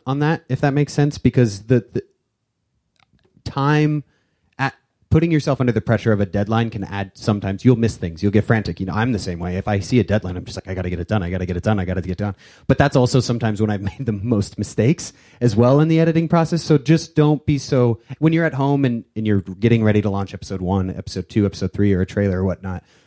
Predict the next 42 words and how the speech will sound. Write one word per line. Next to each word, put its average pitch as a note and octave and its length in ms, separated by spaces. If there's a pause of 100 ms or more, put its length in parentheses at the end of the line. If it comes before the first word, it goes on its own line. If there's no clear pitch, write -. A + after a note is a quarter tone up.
(180)
just B2+ 140
kinda, A#2 360 (120)
if A#2 140
you're A2+ 60 (140)
doing D#3 160
it D3 140
for B2+ 60
yourself, A#2 520
just - 160
kinda A2 260 (640)
give C#3 180
yourself A2 380
a - 60
chill D#2+ 240
pill. C#2+ 320
You A#2+ 120
know B2 80
what A#2 80
I A2+ 80
mean? A#2 220
Like, A2 140
it'll A2 140
be G#2 120
cool. G#2 360
The, G#2 160 (180)
the A2 100
more, A2+ 480 (720)
the A2 60
more A#2 240 (100)
love A2 380
you G2 80
put G2+ 160
into G2 260
it G2 80
and G2+ 180
the, G2+ 60 (100)
and G#2+ 120
the G2+ 40
more G#2+ 160
you G2+ 120
craft F#2+ 400
it G2+ 200